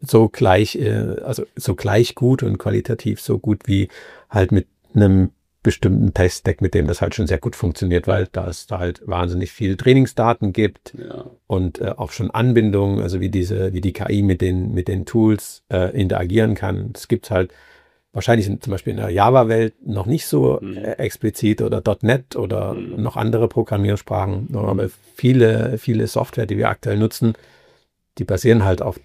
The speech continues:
Speaker 1: auf diesen Tech-Stacks und deswegen, ähm,
Speaker 2: Das stimmt.
Speaker 1: ja, wird, wird man da auf jeden Fall noch jede Menge Entwickler brauchen und
Speaker 2: Das ist ein Fakt, ja.
Speaker 1: und, äh, die arbeiten natürlich mit, auch vielleicht schon mit K-I-Agenten, die ganze, ganze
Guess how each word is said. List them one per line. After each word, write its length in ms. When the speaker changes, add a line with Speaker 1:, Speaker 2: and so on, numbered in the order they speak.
Speaker 1:
auf 160
diesen 300
Tech-Stacks 580
und 260
deswegen, 540
ähm, 400
Speaker 2:
Das 160
stimmt. 240
Speaker 1:
ja, 280
wird, 640
wird 280
man 140
da 120
auf 120
jeden 200
Fall 140
noch 220
jede 380
Menge 440
Entwickler 440
brauchen 640
und 400
Speaker 2:
Das 160
ist 100
ein 80
Fakt, 300
ja. 220
Speaker 1:
und, 320
äh, 240
die 140
arbeiten 240
natürlich 400
mit, 320
auch 180
vielleicht 240
schon 80
mit 160
K-I-Agenten, 720
die 160
ganze, 500
ganze 420